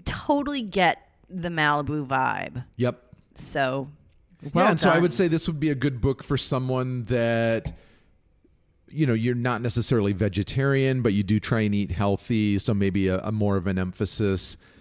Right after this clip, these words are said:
Speaker 2: on seafood and, like, other meats besides, like, pork and beef.
Speaker 1: Mm-hmm.
Speaker 2: Um, so yeah.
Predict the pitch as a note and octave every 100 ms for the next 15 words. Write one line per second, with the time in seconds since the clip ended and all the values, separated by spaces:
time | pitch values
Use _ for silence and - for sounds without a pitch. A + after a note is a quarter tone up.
0 | - - G#2+ G2+ F#2+ F#2+ F#2+ F#2 F#2 F2+
1 | - - C#3 B2 - B2 A#2 A2+ A2+ A2+
2 | A2 G2+ - _ _ _ A#2 A2+ G#2 G2+
3 | - - - _ _ _ B2+ A#2 A#2+ A2+
4 | G#2+ G#2+ - - G#2+ - G2 F#2+ F2 F#2+
5 | F2+ - _ _ - G#2+ - G2+ G#2 G#2
6 | A2 - F3 F3 E3 D3 C#3+ - G#2+ G2+
7 | F#2+ F#2 F2+ F2 E2+ E2 - _ _ -
8 | C#3 C3 G3+